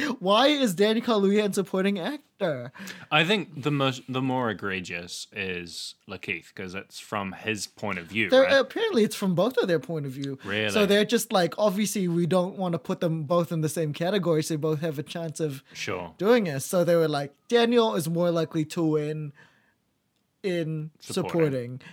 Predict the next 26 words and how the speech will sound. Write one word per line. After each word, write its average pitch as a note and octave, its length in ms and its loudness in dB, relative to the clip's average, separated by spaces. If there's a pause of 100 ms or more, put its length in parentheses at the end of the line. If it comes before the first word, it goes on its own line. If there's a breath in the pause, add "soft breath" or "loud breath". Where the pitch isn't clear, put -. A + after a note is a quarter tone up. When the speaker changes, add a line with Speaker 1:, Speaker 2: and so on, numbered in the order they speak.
(100 loud breath)
Speaker 1:
So, G3+ 680 4
and F3 140 0
he's E3 140 -2
got D3+ 160 -2
the, C#3 260 -6
like, C#3+ 220 -4
the D3+ 160 0
louder F#3+ 520 4
role. F#3 520 4 (200 loud breath)
Like, D#3+ 180 -2
Speaker 2:
Yes. - 40 -18
Speaker 1:
he G3+ 100 0
won't G#3+ 300 4
win F#3+ 180 0
against D#3+ 380 0
Chadwick C#3+ 420 -4
in A2+ 160 -10
lead. - 300 -16 (340 loud breath)
So C3 220 -10 (160)
we'll G#2 100 -20
put E3+ 220 -2
him C#3+ 160 0
in C#3 80 -4
supporting. - 520 -12 (260 loud breath)
And F#3 100 -2
Lakeith, C4+ 460 2